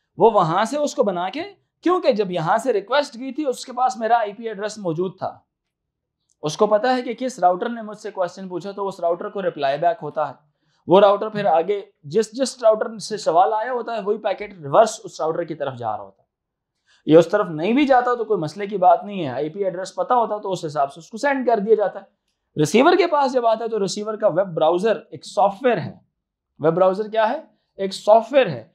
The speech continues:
जो वहां से सर्वर ने जिस फॉर्मेट में, जिस फॉर्मेट में उस वेब पेज को कंपोज करके बना के सेंड किया होगा, मैं उसको यहाँ पे आके क्या कर लूंगा, रीड कर लूंगा।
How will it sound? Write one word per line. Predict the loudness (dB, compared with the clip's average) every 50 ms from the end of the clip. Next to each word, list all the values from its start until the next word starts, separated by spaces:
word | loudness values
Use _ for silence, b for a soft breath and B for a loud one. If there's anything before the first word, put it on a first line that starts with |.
| _ _ _ _ -14
जो | -8 0 2 4 6 6 6 6 4 2
वहां | -2 -4 -6 -4 -2 -4 -4 -4
से | -4 -8
सर्वर | -10 -10 -8 -6 -4 -4 0 0 0 0
ने | 0 -2 -4 -2
जिस | 2 2 2 2 0 -4
फॉर्मेट | 0 2 2 2 2 0 -4 -4 -4 -6
में, | -8 -10 -10 -10 -12 _ _ _ _ _ _ _ _ _ _ _ _ _ _ -2
जिस | -2 -2 -2 -2 0
फॉर्मेट | 4 4 4 4 2 -4 -6 -6
में | -8 -8 -8
उस | -8 -10 -8 -4
वेब | -2 -2 -2
पेज | -2 -6 -6 -4 -4 -4 -6 -12 -8
को | -4 0 2 2 2 0
कंपोज | 0 -4 -4 -4 -4 0 4 4 6 6 6 4 0
करके | -2 -2 0 0 0 -2 -4 -4 -6 -6 -8 -12 _ _ _ _ _ _ _ -6
बना | -2 2 4 4 4 2
के | 2 -2 -4 -4
सेंड | -4 -6 -6 -4 -2 -2 -2
किया | -2 -2 2 2 2
होगा, | 2 4 2 0
मैं | 0 0 0
उसको | -2 -2 -2 -6 -8 -6
यहाँ | -4 -4 -2 -4 -6
पे | -6 -6 -6
आके | -8 -6 -8 -8
क्या | -8 -6 -6
कर | -6 -6 -10
लूंगा, | -10 -10 -6 -6 -4
रीड | -4 -2 0 0 0 0 -2
कर | -8 -8
लूंगा। | -8 -10 -18 -18 -20 -20